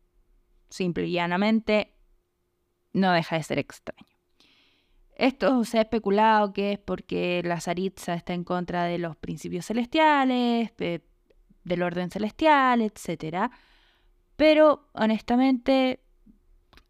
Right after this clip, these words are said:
ahí creo que podría pasar algo así. Y la verdad es que no sé cuál me gustaría más. Creo que ambas son excelentes opciones.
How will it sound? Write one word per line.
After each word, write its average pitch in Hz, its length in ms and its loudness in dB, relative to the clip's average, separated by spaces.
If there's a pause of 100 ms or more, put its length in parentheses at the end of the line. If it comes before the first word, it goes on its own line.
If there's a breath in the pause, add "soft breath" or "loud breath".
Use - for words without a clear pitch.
(240)
ahí 214 480 0 (520)
creo 214 260 0
que 202 100 -6
podría 185 320 -2
pasar 170 380 -8
algo 165 480 -6 (100)
así. - 520 -16 (1200 soft breath)
Y 339 400 2
la 320 120 4
verdad 269 320 2
es 294 100 -4
que 254 160 0
no 226 140 2
sé 277 160 -4
cuál 285 180 0
me 277 100 2
gustaría 226 420 -2
más. - 360 -2 (120)
Creo 202 260 0
que 190 120 0
ambas 196 300 0
son 202 320 -4
excelentes 175 600 -6
opciones. - 680 -8